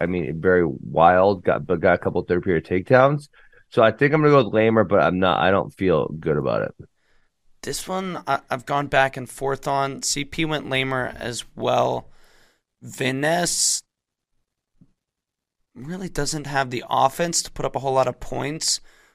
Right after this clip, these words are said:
Speaker 2: like Arrington. He's definitely not gonna put up, um, what was it, thirteen that Arrington put up on Lamer, unless
Speaker 1: Yeah.
Speaker 2: he can go feet to back on Lamer. But even then, you know, he would have to do that multiple times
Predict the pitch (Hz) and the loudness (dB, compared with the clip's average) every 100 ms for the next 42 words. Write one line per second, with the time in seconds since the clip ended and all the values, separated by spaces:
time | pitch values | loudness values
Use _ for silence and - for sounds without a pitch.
0 | _ 120 120 - 120 131 131 160 156 151 | _ -10 -10 -4 -2 -2 -2 0 0 -2
1 | 127 131 120 165 165 170 151 143 143 135 | -6 -6 2 2 2 2 2 2 -2 -2
2 | 147 135 131 - - - _ _ _ _ | 0 2 2 0 -12 -20 _ _ _ _
3 | _ - 123 117 104 104 - - - - | _ -6 -2 -2 -4 -10 -14 -16 -18 -18
4 | - 117 107 - - 123 - 123 120 120 | -14 -12 -14 -10 -6 -6 -6 -6 -6 -4
5 | 120 123 123 120 123 123 - 123 131 127 | -4 -4 -6 -8 -10 -8 -8 -4 -4 -4
6 | 127 135 135 107 - _ _ 120 117 127 | -4 -2 -4 -6 -18 _ _ -8 0 6
7 | 165 165 156 151 143 143 131 127 - 131 | 6 6 4 0 -4 -2 -2 -4 -8 -6
8 | - 120 127 117 - - - - - - | -4 0 2 0 -2 -14 -20 -20 -20 -20
9 | - - - - 123 120 117 113 104 - | -20 -20 -10 -2 0 2 -2 -6 -12 -18
10 | - - - - 123 120 117 113 127 175 | -20 -20 -20 -12 -8 -6 -4 -2 0 0
11 | 135 143 143 127 127 123 117 113 123 - | 2 4 2 2 -4 -4 -4 -2 -2 -2
12 | 127 123 123 123 - - 123 123 117 113 | -6 -4 -2 -2 -6 -8 -2 -2 -2 -8